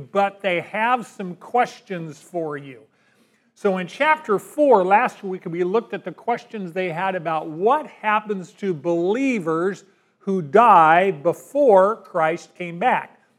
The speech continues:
See, the Thessalonian church believed Christ was gonna come back, but they believed he was gonna come back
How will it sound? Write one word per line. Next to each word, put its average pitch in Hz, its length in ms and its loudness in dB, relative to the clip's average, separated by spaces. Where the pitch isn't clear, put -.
See, 220 200 -6
the 175 200 0
Thessalonian 262 720 -2
church 185 320 0
believed 190 280 -4
Christ 196 320 0
was 156 140 -14
gonna 180 200 -12
come 160 200 -8
back, 190 320 2
but 165 160 -12
they 170 120 -4
believed 185 420 -8
he 190 80 -6
was 170 160 -8
gonna 180 200 -10
come 165 200 -12
back 165 360 -4